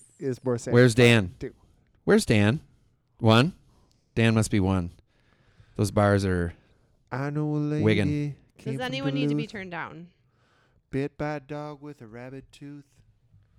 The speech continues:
Speaker 1: So
Speaker 2: Then, uh,
Speaker 1: we're not
Speaker 2: say the Pledge of Allegiance.
Speaker 1: pledge allegiance to the flag. I pledge allegiance to the first monkey that decided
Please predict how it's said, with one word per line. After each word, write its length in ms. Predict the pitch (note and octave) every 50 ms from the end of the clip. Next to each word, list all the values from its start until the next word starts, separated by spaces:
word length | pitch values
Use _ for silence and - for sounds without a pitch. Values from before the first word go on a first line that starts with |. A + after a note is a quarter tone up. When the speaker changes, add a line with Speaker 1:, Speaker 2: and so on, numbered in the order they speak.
| _ _ _ _ _ _ _ _
Speaker 1:
So 300 | _ - - A#2 A2+ A#2
Speaker 2:
Then, 280 | A#2+ A#2+ A2+ A2+ A2+ A2
uh, 460 | A2 A2 A2 G#2+ G#2+ G#2 G2+ G2+ G2 - _ _ _ _ _ _ _ _ _ _ -
Speaker 1:
we're 100 | C3 C3
not 140 | C3 C3
Speaker 2:
say 220 | - D3+ D3 D#3 D#3+
the 100 | D3 C#3
Pledge 260 | - - C#3+ C#3 B2+
of 80 | C#3 B2
Allegiance. 640 | B2+ B2 A#2+ A2+ G2+ G2 F2+ E2+ - - - - - _ _ _
Speaker 1:
pledge 240 | - E3 E3 D#3 -
allegiance 460 | D3 C3 C#3+ C3+ A#2 B2 A#2 A2 - -
to 160 | - - C3+
the 100 | A2+ G#2
flag. 580 | - - - A2 G2+ F#2+ F#2 F2+ F#2 F#2 - - _ _ _
I 40 | -
pledge 220 | - E3 F3 D#3 D#3
allegiance 460 | D3+ D3 D3 C#3+ - C3 A2+ G#2 - -
to 80 | -
the 120 | B2+ C#3 C3
first 280 | - - C3+ B2 -
monkey 480 | C3+ C#3 C3+ C3 - A#2+ A2+ G#2 F2 - _ _
that 140 | B2 B2+
decided 540 | A#2+ A#2 - - C3 B2 A#2+ G#2+ G2+ F#2+ -